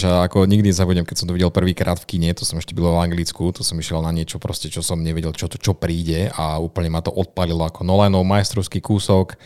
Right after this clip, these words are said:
Eh, dodnes mi to odpaluje D K L. Prvýkrát použitá imax technológia, eh, scenár vynikajúci, eh,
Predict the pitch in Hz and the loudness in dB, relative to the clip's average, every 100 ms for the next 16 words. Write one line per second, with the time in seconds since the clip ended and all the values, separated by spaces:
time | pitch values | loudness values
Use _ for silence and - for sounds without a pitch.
0 | - - - - - - 90 90 85 98 | -20 -20 -20 -20 -10 0 4 6 6 6
1 | 110 107 98 95 95 - 101 92 90 92 | 6 4 0 2 2 4 4 6 4 2
2 | - 90 87 110 120 117 107 95 101 95 | 4 2 4 4 4 4 4 4 4 2
3 | 90 95 87 98 92 - - - 90 87 | 2 -2 0 0 0 -2 -6 -2 0 2
4 | 85 85 82 82 - 82 82 82 85 - | 0 0 0 0 0 0 2 0 -2 -4
5 | - 110 107 95 92 - - 80 82 107 | 2 4 6 4 2 -2 -8 -14 -2 0
6 | 107 - 98 90 - 92 87 85 | 2 2 2 2 0 0 0 0